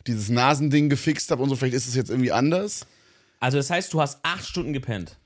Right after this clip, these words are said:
Speaker 2: diese Nacht?
Speaker 1: Ähm, boah, lass mich überlegen, warte mal. Ich hab bis zwei Uhr nachts gezockt und dann hab ich, bin ich so,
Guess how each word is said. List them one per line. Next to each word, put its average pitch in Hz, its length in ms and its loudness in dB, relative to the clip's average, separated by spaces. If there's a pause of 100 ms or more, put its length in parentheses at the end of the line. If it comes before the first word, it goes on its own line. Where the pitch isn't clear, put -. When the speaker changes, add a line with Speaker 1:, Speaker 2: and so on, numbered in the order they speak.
Speaker 2:
diese 110 160 -6
Nacht? 92 220 -8
Speaker 1:
Ähm, 127 800 8
boah, 107 140 2
lass 113 120 0
mich 117 100 -2
überlegen, 107 260 0
warte 101 140 -2
mal. 98 140 0
Ich 101 120 0
hab 120 80 0
bis - 180 -4
zwei 120 360 2
Uhr 127 80 -2
nachts 120 240 -2
gezockt 123 500 -4
und 113 180 -4
dann 117 140 2
hab 117 120 0
ich, - 200 -4 (460)
bin 117 100 -2
ich 110 100 0
so, 113 440 6